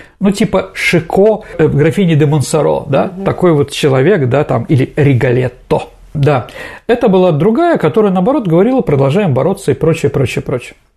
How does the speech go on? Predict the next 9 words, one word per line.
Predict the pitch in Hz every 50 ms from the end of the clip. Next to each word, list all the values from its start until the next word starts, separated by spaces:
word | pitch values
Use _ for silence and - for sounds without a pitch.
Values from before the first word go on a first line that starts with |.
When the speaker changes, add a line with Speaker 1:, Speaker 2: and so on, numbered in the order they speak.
| _ _ _ _ _ _ _ _ _ _ _ _
Speaker 1:
Итак, | - 170 - 135 117 - - - - - - -
тысяча | - 240 202 - 220
восемьсот | 185 135 - 202 185 -
тридцать | 180 185 180 -
второго | - 170 156 156 156 170
года | 185 254 285 240 269 220 196 -
царство | - - - 165 139 - - - 156
польское | - - 196 226 254 240 - - 254 247 254 247 - - - - - _
было | - 131 165 160 160 151 151 -